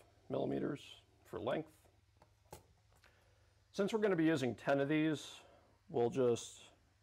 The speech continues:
multiply that value by ten for our rod length.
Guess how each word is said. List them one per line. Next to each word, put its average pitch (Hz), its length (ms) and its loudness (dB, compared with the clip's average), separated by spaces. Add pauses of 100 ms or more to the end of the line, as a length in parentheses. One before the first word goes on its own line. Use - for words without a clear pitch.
(120)
multiply 123 640 0
that 117 240 2
value 117 360 2
by 107 200 0
ten 131 480 -2 (1700)
for 107 320 0
our 104 300 0
rod 110 300 2
length. 123 320 -4